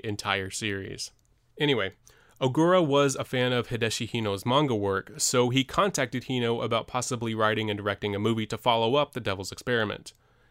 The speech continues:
The timeline is a little unclear to me because different interviews seem to give slightly different versions of how and when Ogura and Hino came together, but my understanding is that Hino began working on Flower of Flesh and Blood before The Devil's Experiment was even released.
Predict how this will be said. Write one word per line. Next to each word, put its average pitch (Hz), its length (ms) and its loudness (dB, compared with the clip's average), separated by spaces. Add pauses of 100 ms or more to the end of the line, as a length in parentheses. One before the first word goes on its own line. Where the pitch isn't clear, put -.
(540)
The 131 80 -4
timeline 185 500 4
is 147 380 2
a 135 80 0
little 135 380 2
unclear 123 460 -2
to - 140 -6
me 107 220 -2
because 110 440 -2
different 156 360 0
interviews 123 600 0
seem 117 280 0
to 113 80 -4
give 110 280 0
slightly 113 440 -2
different 107 340 -4
versions 104 560 0 (280)
of 110 200 -6
how 117 340 0
and 104 240 -6
when 104 280 0
Ogura 101 460 -2
and 98 160 -8
Hino 107 300 -6
came 101 200 -8
together, 98 500 -2 (340)
but 123 120 0
my 127 120 4
understanding 151 680 2
is 131 180 2
that 120 160 -2
Hino 165 280 0
began 135 380 0
working 120 340 -2
on 104 120 -2
Flower 107 340 0
of 107 80 -4
Flesh 104 240 -4
and 104 120 -4
Blood 98 300 0 (280)
before 147 360 2
The 135 80 0
Devil's 120 320 -2
Experiment 110 540 -2
was 101 200 -8
even 95 200 -8
released. 98 560 -8